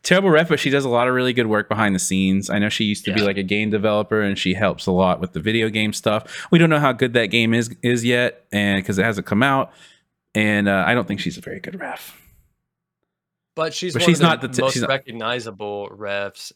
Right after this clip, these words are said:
Speaker 3: and, you know, people seem to like her, and at least for
Speaker 2: Yeah.
Speaker 3: a time, she was
Speaker 1: Uh,
Speaker 3: getting good reactions.
Speaker 1: I'm thinking D.
Speaker 3: The booking for
Speaker 2: I think
Speaker 3: her
Speaker 2: that's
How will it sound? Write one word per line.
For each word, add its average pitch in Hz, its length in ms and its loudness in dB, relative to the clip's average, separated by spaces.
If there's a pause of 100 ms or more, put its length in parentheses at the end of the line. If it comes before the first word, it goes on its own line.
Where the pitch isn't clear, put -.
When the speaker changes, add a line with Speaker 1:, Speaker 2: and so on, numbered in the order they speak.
(140)
Speaker 3:
and, 101 360 -10 (100)
you 107 80 -14
know, 98 80 -10
people 110 240 -12
seem 110 220 -10
to 101 60 -10
like 98 320 -8
her, 98 180 -10
and 95 260 -16
at 104 100 -20
least 147 160 -10
for 110 160 -2
Speaker 2:
Yeah. 95 100 -12
Speaker 3:
a - 40 -20 (160)
time, 120 320 -2
she - 140 -8
was - 100 -8
Speaker 1:
Uh, - 60 -14
Speaker 3:
getting 104 200 -14
good 104 160 -10
reactions. 98 720 -12
Speaker 1:
I'm 196 120 2
thinking 131 420 0
D. 90 580 0
Speaker 3:
The 131 80 -6
booking 139 680 -4 (400)
for 110 120 -6
Speaker 2:
I 240 60 0
think - 180 -2
Speaker 3:
her 131 120 2
Speaker 2:
that's 151 140 -8